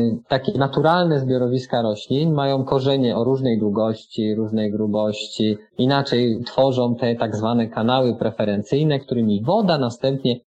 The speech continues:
infiltruje, czyli przedostaje się głębiej, e, w ten profil glebowy. E, i już taka miedza powoduje, że, e, transport wody,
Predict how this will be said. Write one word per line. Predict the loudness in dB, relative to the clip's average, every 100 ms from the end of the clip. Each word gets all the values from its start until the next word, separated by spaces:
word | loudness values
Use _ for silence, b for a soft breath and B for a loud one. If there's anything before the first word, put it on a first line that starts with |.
| _
infiltruje, | 2 2 2 -4 0 0 2 0
czyli | 2 0
przedostaje | 2 0 0 0 2 2 2
się | 0 -2 -2 _ -4
głębiej, | 2 4 6 4 4 4 2 -2 _
e, | -2 -2
w | 0
ten | 0
profil | 2 0 2 0 2
glebowy. | 2 4 2 2 -4 -8 B B _
E, | 0 0 2
i |
już | 2 4
taka | 0 0 2
miedza | 2 2 0 0 0 -2
powoduje, | 0 0 2 2 2
że, | 2 2
e, | 2 0 -2 _ _ -8 -2 -2 -4 -2
transport | -2 -2 -2 -2 2
wody, | 2 2 2